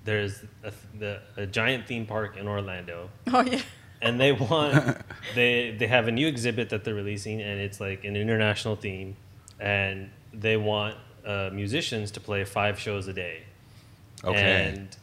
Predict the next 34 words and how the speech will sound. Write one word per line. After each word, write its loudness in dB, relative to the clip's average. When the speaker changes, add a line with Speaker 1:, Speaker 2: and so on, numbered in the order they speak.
Speaker 3:
It's -4
one 8
of 6
Speaker 1:
o-, 8
Speaker 3:
those 6
kinda 6
Speaker 1:
o-, 4
Speaker 3:
gigs. 0
Speaker 1:
over 6
Speaker 2:
Yeah. 6
Speaker 1:
the 2
course 2
of -8
three -2
months. -2
And -4
then -2
I -4
was -2
like, -4
"I -4
don't -4
wanna -8
play -8
the -14
same -12
music." -8
And -6
they're -6
like, -6
"No, 0
you 0
have -4
full -6